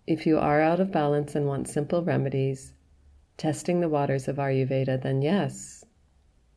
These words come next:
Ayurveda will certainly be able to help ease some symptoms. But Ayurveda is a full traditional science. Its main work is finding the root cause disease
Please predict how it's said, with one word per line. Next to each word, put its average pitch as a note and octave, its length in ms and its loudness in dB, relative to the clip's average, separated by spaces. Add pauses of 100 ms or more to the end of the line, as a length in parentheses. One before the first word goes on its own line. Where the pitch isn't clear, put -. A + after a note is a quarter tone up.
(500)
Ayurveda E3 540 2
will D3 120 0
certainly F#3 420 2
be F#3 180 0
able D3 400 -2
to D3 180 -8
help D3 260 -4
ease D3 380 0 (260)
some F3+ 380 2
symptoms. C3+ 880 -2 (800)
But F#3+ 380 6
Ayurveda G3+ 560 6
is E3 220 0
a E3 40 0
full F#3+ 360 2
traditional D#3+ 560 -2
science. D3+ 720 -2 (440)
Its D#3+ 280 -4
main E3+ 300 4
work D#3 280 2
is - 140 -8
finding D3 340 0
the C#3+ 80 0
root D3 260 0
cause D3+ 340 -4
disease D3 680 -2